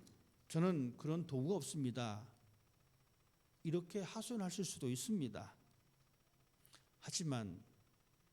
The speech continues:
이미 우리에게는 다 도구가 있습니다. 어떤 사람에게는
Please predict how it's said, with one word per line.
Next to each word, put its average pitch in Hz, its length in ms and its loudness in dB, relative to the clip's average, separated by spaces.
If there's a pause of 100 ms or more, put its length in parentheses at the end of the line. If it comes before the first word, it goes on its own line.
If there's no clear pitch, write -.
(140)
이미 190 400 2
우리에게는 131 640 0 (720)
다 160 220 -6 (180)
도구가 131 420 4
있습니다. 131 640 -6 (1160)
어떤 196 320 0
사람에게는 120 580 0